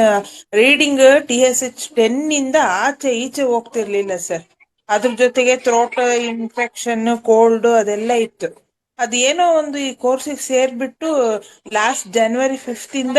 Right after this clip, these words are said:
ಬಿಟ್ಬಿಟ್ಟೆ ಕ್ಲಾಸ್, ಇದು, ಆ, ಟ್ಯಾಬ್ಲೆಟ್ಸ್ ಎಲ್ಲ ಬಿಟ್ಬಿಟ್ಟೆ. ಬಿಟ್ರೆ ಥರ್ಡ್ ಮಂತ್ ಅಲ್ಲಿ ಟೆಸ್ಟ್ ಮಾಡ್ಸೋವಾಗ ಏಟ್ ಆಗಿತ್ತು ಸರ್. ಆ, ಮತ್ತೆ ಲಾಸ್ಟ್ ಮಂತ್ ಮಾಡಿಸ್ಬೇಕಾದ್ರೆ ಸಿಕ್ಸ್ ಆಗಿದೆ ಸರ್.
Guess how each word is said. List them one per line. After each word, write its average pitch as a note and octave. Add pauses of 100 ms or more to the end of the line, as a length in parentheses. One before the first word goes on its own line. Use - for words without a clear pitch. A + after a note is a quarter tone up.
(100)
ಬಿಟ್ಬಿಟ್ಟೆ B3
ಕ್ಲಾಸ್, A3
ಇದು, F3+ (380)
ಆ, F3+ (220)
ಟ್ಯಾಬ್ಲೆಟ್ಸ್ B3+
ಎಲ್ಲ B3+
ಬಿಟ್ಬಿಟ್ಟೆ. G#3+ (480)
ಬಿಟ್ರೆ C4+ (540)
ಥರ್ಡ್ C4+
ಮಂತ್ C#4+
ಅಲ್ಲಿ C#4
ಟೆಸ್ಟ್ C4+
ಮಾಡ್ಸೋವಾಗ C4+
ಏಟ್ C4
ಆಗಿತ್ತು G#3
ಸರ್. B3 (460)
ಆ, G#3+
ಮತ್ತೆ A3+ (580)
ಲಾಸ್ಟ್ B3
ಮಂತ್ A#3+
ಮಾಡಿಸ್ಬೇಕಾದ್ರೆ A#3
ಸಿಕ್ಸ್ -
ಆಗಿದೆ G3
ಸರ್. D#3+